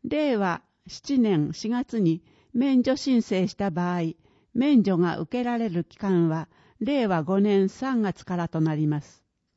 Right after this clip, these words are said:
手続きは市役所保険年金課、郵送での申請も可、各出張所、必要書類が揃っている場合のみ受付、または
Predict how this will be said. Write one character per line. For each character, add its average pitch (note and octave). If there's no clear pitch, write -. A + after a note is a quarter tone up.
手 A#3
続 C#4
き F3+
は E3
市 -
役 D#4+
所 E3+
保 G3
険 C4+
年 A3
金 G3+
課、 -
郵 B3+
送 B3+
で A3
の E3+
申 G3+
請 F#3+
も E3+
可、 -
各 F#3+
出 F3+
張 G3+
所、 E3+
必 D4+
要 D4
書 D#4
類 G#3+
が E3+
揃 G#3+
っ B3+
て -
い F3
る F3+
場 F#3
合 F#3
の F#3
み D#3+
受 E3
付、 -
ま F#3
た C#4
は D#3+